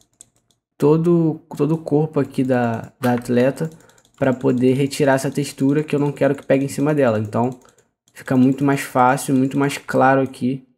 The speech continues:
é, pra você saber exatamente onde você tá aplicando essa máscara, onde você tá ocultando, né, essa informação da camada.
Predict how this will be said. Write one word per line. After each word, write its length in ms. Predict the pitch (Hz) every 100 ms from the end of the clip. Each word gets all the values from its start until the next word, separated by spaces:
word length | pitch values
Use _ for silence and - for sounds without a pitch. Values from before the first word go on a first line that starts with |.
| _ _ _
é, 460 | - 113 110 107 107 107
pra 120 | - 120
você 140 | 120
saber 420 | - 127 117 120
exatamente 640 | 127 123 123 123 123 127 127
onde 180 | 123 123
você 220 | 120 117
tá 340 | 123 120 117 - - _
aplicando 960 | - 120 127 127 - 123 131 127 120 110 - _ _ _ _ _ _ _ _ _ _ _ -
essa 280 | 117 -
máscara, 440 | 139 131 113 - 117
onde 120 | 120
você 200 | 123 123
tá 120 | 120
ocultando, 640 | 120 120 131 127 120 117
né, 160 | 110 107 107 _ _ -
essa 200 | 110 -
informação 720 | 117 123 123 120 - 117 120
da 80 | 120
camada. 560 | 131 127 113 104 104